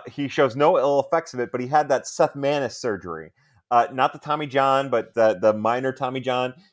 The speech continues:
He's undergone that. He, he's already one surgery deep, but th-, he shows no ill effects of it. And, you know, when you're younger, they say that you can, you can recover quicker, you recover better. So there's a lot of positives there. Uh, so, uh, what I did is I just decided, you know what,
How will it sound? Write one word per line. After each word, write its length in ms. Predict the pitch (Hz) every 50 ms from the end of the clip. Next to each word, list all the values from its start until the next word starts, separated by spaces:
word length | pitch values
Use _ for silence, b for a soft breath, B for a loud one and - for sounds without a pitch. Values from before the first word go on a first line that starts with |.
| _
He's 180 | - 139 131 120
undergone 560 | 127 151 156 151 151 131 139 131 131 131 131
that. 320 | 127 117 117 117 117 - _ _ _ _ _ _
He, 220 | - 139 139 -
he's 200 | - 135 139 123
already 220 | 151 151 151 139 131
one 400 | 123 120 123 131 135 135 135 135
surgery 540 | - - 143 131 127 110 120 117 120 113 101
deep, 300 | 117 123 120 117 117 _ _ _ _ _ -
but 260 | 135 135 139 - -
th-, 160 | 143 160 -
he 120 | - 190 185
shows 260 | - 233 214 175 151
no 240 | 180 175 175 165 135
ill 240 | - 165 170 165
effects 420 | 147 - - - 170 151 - - -
of 120 | 107 87
it. 160 | 87 - - _ _ -
And, 240 | 147 139 143 160 170
you 80 | 175
know, 120 | 175 160 156
when 120 | 170 175
you're 100 | 175 170
younger, 280 | 165 170 170 180 190 185
they 120 | 180 170
say 180 | - - 180 170
that 100 | 165 165
you 120 | 160 160
can, 280 | 160 - 165 160 131 - -
you 180 | 147 143 147 143
can 140 | - 151 131
recover 400 | 120 - - - 175 175 196 185
quicker, 400 | - _ 202 196 202 196 196 190
you 120 | 165 127
recover 360 | 107 104 _ - 147 135 131
better. 400 | 107 117 156 175 175 170 170 160 _ _ _ _ _ _ _ _ _ _ _
So 120 | - -
there's 160 | 214 214 202 190
a 60 | 196
lot 160 | 214 214 202
of 80 | 196 -
positives 480 | - 190 185 185 - 151 117 101 98
there. 320 | 104 98 90 87 87 - - -
Uh, 140 | 120 - - - 135
so, 340 | - - 165 156 156 123
uh, 360 | 104 - - 120 117 113 123 -
what 140 | 156 175
I 120 | 196 220 220
did 200 | 170 196 185 160
is 80 | 151
I 80 | 160 156
just 160 | 151 139 -
decided, 460 | - 135 - 156 143 143 139 139 135
you 60 | 135 135
know 100 | 139 135
what, 180 | 135 131 127